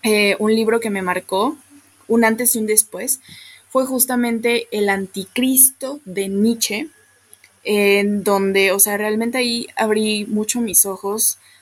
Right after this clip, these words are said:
porque estaba dormida, o sea, estaba haciendo las cosas de filosofía como si fuera una zombie. Y cuando leía Nietzsche me di cuenta, claro,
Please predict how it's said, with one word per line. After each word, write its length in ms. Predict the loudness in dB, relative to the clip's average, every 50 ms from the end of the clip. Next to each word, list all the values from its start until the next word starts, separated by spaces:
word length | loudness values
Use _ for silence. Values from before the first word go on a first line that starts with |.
| _ _ _
porque 260 | -4 -4 -2 0 0
estaba 720 | 0 0 0 0 2 2 2 2 2 2 0 -2 -6 -10 -16 _ _ _ _ _ _ _ _ -8
dormida, 680 | -2 0 0 0 0 0 0 0 2 2 2 2 2
o 40 | 0
sea, 180 | 0 0 0
estaba 640 | -2 -2 -2 -2 0 2 4 4 4 4 4 2 -2 _ _ _ -6
haciendo 760 | -2 0 0 0 0 -4 -6 -4 -4 -2 -2 -2 -4 -6 -8 _
las 260 | -4 -2 -2 -2 -2 -4
cosas 540 | -6 -6 -6 -4 -4 -2 -2 -2 -4 -4 -6 _ _ _ -10
de 480 | -8 -6 -4 -4 -4 -4 -6 -8 -10 -12 -14 _ _ _
filosofía 520 | -2 -2 0 0 0 -2 -4 -4 -6 -6
como 200 | -6 -6 -6 -6
si 120 | -6 -6 -6
fuera 220 | -4 -4 -4 -4
una 160 | -4 -2 -2
zombie. 460 | 0 0 0 -2 -4 -8 -8 -10 -12 -14 -16 _ _ -20 -20 -20 -20 -20 -20 -20 -10 -6
Y 120 | -6 -4
cuando 340 | 0 2 2 2 4 4 4
leía 800 | 4 4 4 4 2 2 2 2 4 4 2 2 0 -2 -4 -6 -4
Nietzsche 440 | 0 2 2 2 2 0 -2 -2 0
me 120 | 0 0
di 100 | 0 -2
cuenta, 340 | -2 -4 -4 -4 -2 -4 -4
claro, 580 | -2 -2 0 2 2 2 4 2 2 0 -2